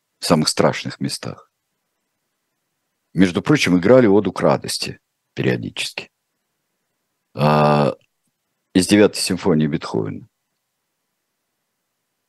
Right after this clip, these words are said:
И как не поняли, почему за лейтмотив ужасной тирании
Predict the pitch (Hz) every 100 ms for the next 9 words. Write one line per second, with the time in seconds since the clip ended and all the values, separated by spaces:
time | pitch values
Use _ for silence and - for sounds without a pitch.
0 | _ _ _ _ _ _ _ - 98 _
1 | - 165 165 - - 104 117 131 - -
2 | 143 127 73 64 52 - _ _ _ _
3 | _ _ _ - 87 - 113 131 120 101
4 | - 85 71 76 98 95 92 87 _ -
5 | 85 95 117 - 107 113 - 104 87 -
6 | - _ _ _ _ _ - 92 85 120
7 | 110 - 92 85 - 104 95 101 107 107
8 | 85 65 58